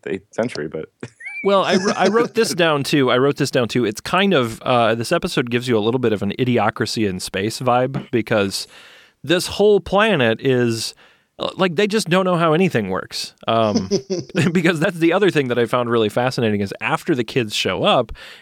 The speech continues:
Speaker 2: and we stay with, you know, We-, this is a Wesley heavy episode, which also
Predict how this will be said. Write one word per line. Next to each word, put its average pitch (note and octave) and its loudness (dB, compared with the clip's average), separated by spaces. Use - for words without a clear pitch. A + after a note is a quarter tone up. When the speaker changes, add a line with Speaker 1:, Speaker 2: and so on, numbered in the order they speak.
Speaker 2:
and C3 -2
we B2+ 2
stay C3 0
with, A2+ 0
you - -4
know, G#2 0
We-, F#3 0
this F3 -4
is B3 -2
a C#3+ 2
Wesley C3+ 0
heavy A#2 0
episode, G2 -4
which A2+ -2
also C3+ 0